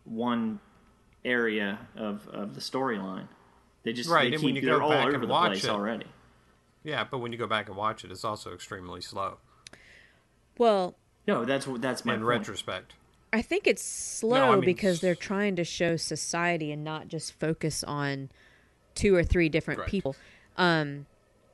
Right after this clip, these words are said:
Speaker 3: where it's slow is that people are not giving each other the information that they need to react. Like,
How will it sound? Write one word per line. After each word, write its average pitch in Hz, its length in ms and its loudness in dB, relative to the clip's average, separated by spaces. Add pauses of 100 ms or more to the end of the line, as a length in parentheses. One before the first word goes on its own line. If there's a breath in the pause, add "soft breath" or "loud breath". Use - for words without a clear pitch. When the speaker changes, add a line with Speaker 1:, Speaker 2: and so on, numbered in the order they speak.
Speaker 3:
where 196 200 6
it's - 180 2
slow 233 580 4
is 160 140 4
that 160 220 -2
people 254 300 2
are 170 60 0
not 175 280 -4
giving 190 260 0
each 170 220 -6
other 170 200 0
the 156 100 -2
information 170 640 -4
that 151 140 -6
they 156 140 -2
need 160 400 -4
to - 120 -4
react. 151 720 -4 (320 loud breath)
Like, 175 320 0